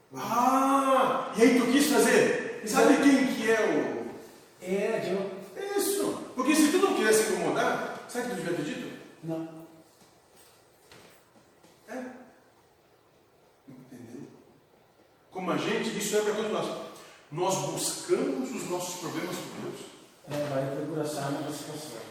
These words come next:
Speaker 2: né?
Speaker 1: É, isso. Em algum momento hoje ela vem. Em algum momento ela vem. Ainda que tu não perdeu tua carteira, nada disso, eu disso, né?
Speaker 2: Como?
Speaker 1: Não perdeu tua carteira por causa disso?
Speaker 2: Não, não por causa disso.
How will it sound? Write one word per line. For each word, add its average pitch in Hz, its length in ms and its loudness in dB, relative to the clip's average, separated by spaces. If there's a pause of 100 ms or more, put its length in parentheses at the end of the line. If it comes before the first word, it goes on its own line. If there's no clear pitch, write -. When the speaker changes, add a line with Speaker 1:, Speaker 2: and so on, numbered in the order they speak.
Speaker 2:
né? 208 420 -6
Speaker 1:
É, 269 40 -4
isso. - 640 -2
Em 165 60 -6
algum 180 260 -2
momento 311 480 0
hoje 403 240 -2
ela 262 260 2
vem. 339 180 -2
Em - 200 -4 (2000)
algum 175 140 -16
momento 220 240 -12
ela 196 100 -14
vem. 151 140 -16 (2000)
Ainda - 220 -6
que - 140 -6
tu - 80 -10
não 247 80 -8
perdeu 143 260 -6
tua 135 180 -4
carteira, - 320 -6
nada 127 160 -6
disso, 143 220 -10
eu 110 320 -10
disso, - 200 -14
né? - 200 -16 (640)
Speaker 2:
Como? - 600 -8
Speaker 1:
Não 147 120 -8
perdeu 135 300 -4
tua 131 100 -8
carteira 135 280 -6
por - 80 -8
causa - 140 -8
disso? - 460 -14 (640)
Speaker 2:
Não, 151 240 -6
não 131 140 -10
por - 120 -16
causa - 160 -16 (100)
disso. - 220 -20